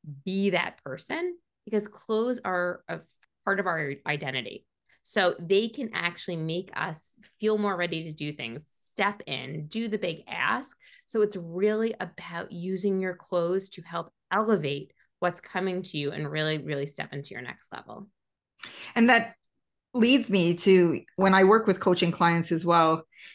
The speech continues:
Speaker 2: we talk about the environment that they set their s-, desk up to be, where their productivity is.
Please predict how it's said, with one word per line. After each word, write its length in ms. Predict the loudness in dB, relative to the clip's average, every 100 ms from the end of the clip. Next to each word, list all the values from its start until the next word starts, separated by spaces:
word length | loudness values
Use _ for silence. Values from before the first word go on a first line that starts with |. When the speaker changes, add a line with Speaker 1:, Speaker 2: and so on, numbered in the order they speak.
| 0
Speaker 2:
we 120 | 4 6
talk 300 | 6 6 6
about 320 | 6 6 6
the 60 |
environment 640 | 6 8 8 6 6 2 0
that 160 | 2
they 120 | 4
set 280 | 4 4 4
their 100 | 2
s-, 100 | 2
desk 420 | 0 4 4 4 -2
up 220 | -4 -4
to 80 | 0
be, 160 | 0
where 220 | 4 6 8
their 180 | 6
productivity 920 | 6 4 4 4 0 0 2 2 2 0
is. 320 | -4 -8